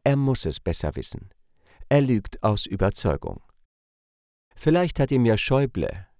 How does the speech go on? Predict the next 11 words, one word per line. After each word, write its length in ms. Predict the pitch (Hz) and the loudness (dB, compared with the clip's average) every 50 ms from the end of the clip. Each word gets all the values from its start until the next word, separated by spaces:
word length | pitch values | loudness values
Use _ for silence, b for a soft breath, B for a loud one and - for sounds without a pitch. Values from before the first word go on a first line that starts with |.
| _ _ | _ _
immer 260 | - 120 123 113 85 | 2 4 4 4 4
ein 160 | 62 67 73 73 | 2 0 -2 -2
entschiedener 580 | 82 95 - - - 160 156 127 117 101 98 | -2 -2 -2 -2 -2 -2 -2 0 2 2 2
Vertreter 460 | - 104 101 - - 135 135 - 110 | 2 0 0 0 2 0 2 2 0
von 220 | - - 117 113 104 | 0 2 2 2 4
Deutschropa, 680 | 107 104 104 - - 98 113 147 127 - 113 110 107 b b b b b b - - | 2 2 2 0 0 0 0 2 2 2 2 2 0 b b b b b b 2 4
den 160 | 127 120 113 | 4 4 4
Floh 300 | - - 143 156 151 - | 2 0 0 2 2 2
ins 260 | 127 117 - - - | 2 0 -2 0 0
Ohr 140 | 127 127 113 | 2 2 2
gesetzt 480 | 117 107 98 113 113 - - - - | 2 2 2 2 0 0 -2 -8 -10